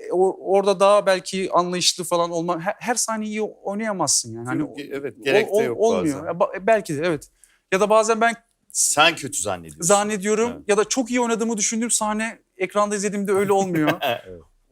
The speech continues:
Speaker 1: Emin olmadığım sahne hep daha iyi oluyor zaten. Hep ö-, öyle oluyor genelde. Dolayısıyla bu başarı takıntım, e,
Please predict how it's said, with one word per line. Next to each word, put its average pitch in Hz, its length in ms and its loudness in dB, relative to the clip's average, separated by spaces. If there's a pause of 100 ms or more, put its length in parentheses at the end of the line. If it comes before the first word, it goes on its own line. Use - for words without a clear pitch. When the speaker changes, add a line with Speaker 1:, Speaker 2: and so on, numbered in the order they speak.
Speaker 1:
Emin 214 200 2
olmadığım 226 360 0
sahne 208 240 -2
hep 220 180 -4
daha 190 200 6
iyi 175 140 0
oluyor 135 260 -2
zaten. 127 320 -4
Hep 170 240 -6
ö-, 175 340 0
öyle 170 120 2
oluyor 135 400 -4
genelde. 143 480 -2 (600)
Dolayısıyla 226 380 2
bu 196 120 -2
başarı 240 360 2
takıntım, 254 600 0 (180)
e, 196 320 2